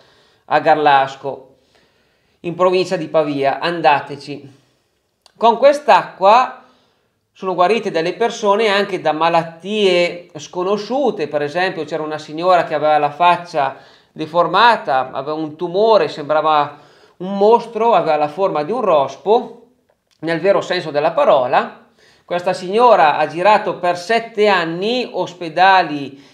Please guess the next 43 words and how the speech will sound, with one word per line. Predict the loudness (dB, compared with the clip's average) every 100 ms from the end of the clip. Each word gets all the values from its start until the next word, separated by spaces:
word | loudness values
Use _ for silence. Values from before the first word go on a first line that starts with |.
| _
in | -10 -2
varie | 2 2 0 -2
parti | 2 2 0 -6 -8 -4
del | -4 -4
mondo | -2 -2 -2 -4
per, | 0 0
eh, | 0 -4 -6
cercare | -8 -4 -4
una | -4 -6
cura, | -6 -2 2 2 0 -10
ma | -6 -4
i | -2
dottori | -6 -6 -10 -8 -8 -8 -10 -18 _ _ _ _ _ _ _ _ _ _
le | -2
hanno | 2 4
detto | 4 2
che | -4
non | -6
c'era | -4 -4
niente | -2 -4 -2
da | -2
fare. | 2 4 4 2 -4 -10 _ _ _ _ _
Questa | -2 0 0
signora | -2 2 4 4 4
poi | 4 2 2
è | 0
andata | 0 4 4 4 4 -2
a |
Garlasco, | 2 0 2 2 2 0 -6
si | -4
è | 0
bagnata | 2 2 2 2
la | 0
faccia | 2 2 2 -2 0
per | 2 2 2
venti | -2 -4 -8 -10
giorni, | -4 -2 -2 -2 -4 -4 -8 -20 _ _ _ _ -2
ha | 0
bevuto | 0 0 -2 -2 -4
quest'acqua | -4 -2 0 0 -2 -6
ed | -4
è | -4
guarita, | -4 -4 -8 -12 -14 -14